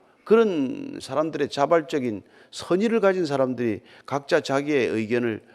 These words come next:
솔직히 개진할 수 있는 사회를 만들어내면 뭐 그게 나라가 흥하는 것이고, 한 일 인의 생각이 온 사회를 지배해버리면 망하는 길로 들어가는 거다.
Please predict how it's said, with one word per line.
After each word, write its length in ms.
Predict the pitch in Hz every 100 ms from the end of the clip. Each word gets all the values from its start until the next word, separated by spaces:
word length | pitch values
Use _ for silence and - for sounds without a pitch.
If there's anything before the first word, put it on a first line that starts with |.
| _
솔직히 540 | - 196 190 226 214
개진할 420 | 147 110 113 143 151
수 120 | -
있는 160 | 135
사회를 340 | 127 131 127 135
만들어내면 880 | 117 104 127 139 127 160 220 202 139 _ _ _ 359
뭐 140 | 285
그게 160 | 285 139
나라가 320 | 185 196 147
흥하는 400 | - 147 160 190
것이고, 500 | 180 - - 101 135 _ _ _ _
한 180 | - 220
일 200 | 196 220
인의 200 | 254 233
생각이 500 | - 185 185 180 160
온 280 | 117 147 160
사회를 400 | 156 139 135 120
지배해버리면 880 | - 147 147 127 131 110 117 127 117 _ _ _
망하는 460 | - - - 170 190
길로 160 | 175 123
들어가는 400 | - 123 120 139
거다. 360 | 104 78 71